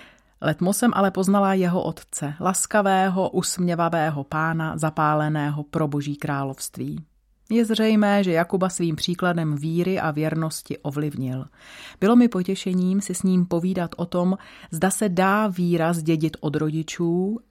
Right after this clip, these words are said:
ale také o loučení, které navzdory bolesti může být nadějné, o muzicírování nejen v lucerně, o sdílení evangelia muslimským uprchlíkům i o hašení požárů.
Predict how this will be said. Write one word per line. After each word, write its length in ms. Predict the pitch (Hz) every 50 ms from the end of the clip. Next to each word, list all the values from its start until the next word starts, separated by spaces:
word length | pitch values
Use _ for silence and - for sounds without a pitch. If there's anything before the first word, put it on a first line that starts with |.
| _
ale 160 | - 170 170 175
také 400 | - 196 202 - 208 208 208 - - _ _
o 80 | 165
loučení, 680 | 175 185 185 180 180 - - 180 175 185 185 185 190 190
které 340 | - - 180 180 175 170
navzdory 460 | 170 165 170 175 170 175 196 196 190 170
bolesti 680 | 156 160 165 175 180 175 - - - 202 196 202 208 -
může 260 | 185 180 175 190 180
být 220 | 160 151 143 -
nadějné, 800 | 143 139 143 147 160 165 160 165 160 160 160 165 165 180 208 220 - _ _ _ _ _ _ _ -
o 120 | - 220
muzicírování 1040 | 220 214 202 190 214 - - - 196 202 196 196 190 202 190 190 196 190 185 180 170
nejen 400 | 151 151 151 160 170 175 147 127
v 60 | 123
lucerně, 580 | 135 156 - - - 180 190 190 196 196 202 208 - - - - - - - _
o 100 | - 175
sdílení 580 | 160 156 151 170 170 170 165 170 170 170 - 160
evangelia 540 | 156 156 156 160 156 160 160 160 160 147
muslimským 680 | 143 139 147 151 - - 165 165 160 - - - 135 -
uprchlíkům 960 | - 180 - - 202 - - 202 208 202 196 - 196 196 202 196 196 202 202 - _ _ _ _
i 160 | - 285 311 302 - _ _
o 100 | - 180
hašení 600 | 165 151 165 170 - - 160 156 151 156 156 160
požárů. 760 | 151 151 139 135 139 135 127 123 127 127 127 123 131 131 143